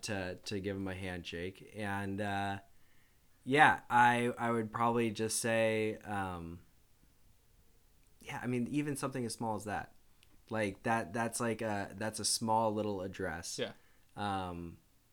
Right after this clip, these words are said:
Speaker 1: and if it was in that formal, if it's, like, some, where I would consider that, like, a formal introduction where it's like,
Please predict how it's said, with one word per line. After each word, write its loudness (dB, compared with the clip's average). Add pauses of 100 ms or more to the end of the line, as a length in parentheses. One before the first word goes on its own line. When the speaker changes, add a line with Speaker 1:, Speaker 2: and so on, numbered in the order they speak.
(100)
Speaker 1:
and -4
if -6
it -2
was -2
in 0
that -2 (180)
formal, 0 (420)
if -8
it's, -4
like, -4
some, -2
where -2
I 0
would -2
consider -6
that, -4
like, -8
a -8
formal -4
introduction -6
where -8
it's -14
like, -14